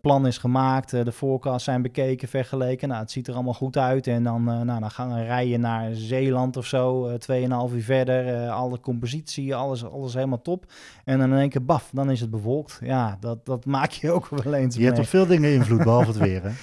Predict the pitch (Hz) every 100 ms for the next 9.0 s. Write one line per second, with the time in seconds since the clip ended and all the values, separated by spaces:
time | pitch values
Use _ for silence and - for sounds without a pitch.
0 | - 139 135 143 160 151 131 139 135 139
1 | 147 139 123 147 117 - - 135 123 -
2 | 120 113 - - - - 127 131 143 143
3 | 135 135 135 135 135 127 127 123 120 120
4 | 135 131 123 120 120 - 117 117 113 -
5 | 113 104 107 131 120 131 127 113 107 107
6 | 104 107 104 110 - _ _ _ - -
7 | _ 170 165 202 196 202 - 214 - 196
8 | 180 180 156 214 240 196 110 92 -